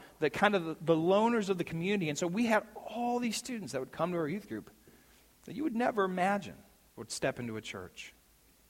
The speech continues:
Mikey became a fixture of our Wednesday night.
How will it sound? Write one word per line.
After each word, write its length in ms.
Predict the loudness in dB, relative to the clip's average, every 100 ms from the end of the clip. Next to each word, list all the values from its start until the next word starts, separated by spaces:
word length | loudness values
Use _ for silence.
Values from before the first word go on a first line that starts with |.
| _ _ _ _ _
Mikey 320 | 0 0 0
became 380 | -6 -4 -2 -2
a 40 | -4
fixture 640 | -2 -2 -2 -8 -8 -10 -12 -20 _ -20 -20 -20 _ _ -8
of 140 | -6
our 80 | -4
Wednesday 380 | -4 -4 -6 -6
night. 260 | -6 -8